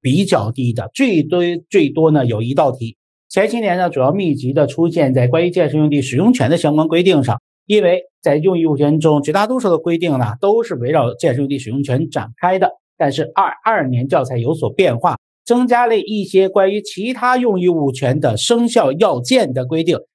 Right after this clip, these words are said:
这个地方有一定的理论性，还比较容易混淆，所以今年出一道选择题是非常合适的。那么围绕着用益物权呢，教材中主要介绍了这样的几种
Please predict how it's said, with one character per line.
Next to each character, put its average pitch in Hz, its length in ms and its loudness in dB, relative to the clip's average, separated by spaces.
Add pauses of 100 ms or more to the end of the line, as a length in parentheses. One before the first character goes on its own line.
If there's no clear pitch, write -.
(120)
这 277 140 0
个 160 80 0
地 143 140 -2
方 127 220 -2
有 139 180 2
一 180 80 2
定 202 160 2
的 175 120 4
理 113 180 -4
论 165 180 2
性， 214 180 0
还 139 140 -6
比 127 140 -2
较 131 140 2
容 131 160 0
易 196 60 0
混 123 200 -4
淆， 131 260 0 (220)
所 143 160 2
以 127 180 -4
今 277 240 4
年 143 180 0
出 139 200 -6
一 127 80 -2
道 135 160 0
选 104 240 -4
择 123 120 2
题 123 220 -2
是 110 160 -6
非 202 260 2
常 127 220 0
合 123 180 4
适 151 180 4
的。 - 180 -2 (1160)
那 277 120 4
么 247 140 4
围 233 140 6
绕 269 140 4
着 233 100 2
用 247 200 2
益 240 40 -4
物 233 120 0
权 170 240 2
呢， 196 120 4
教 202 160 2
材 190 140 2
中 208 160 0
主 165 120 -6
要 160 160 4
介 185 240 0
绍 165 160 2
了 143 180 0
这 214 120 0
样 185 280 0
的 143 160 -6
几 185 280 -10
种 - 200 -8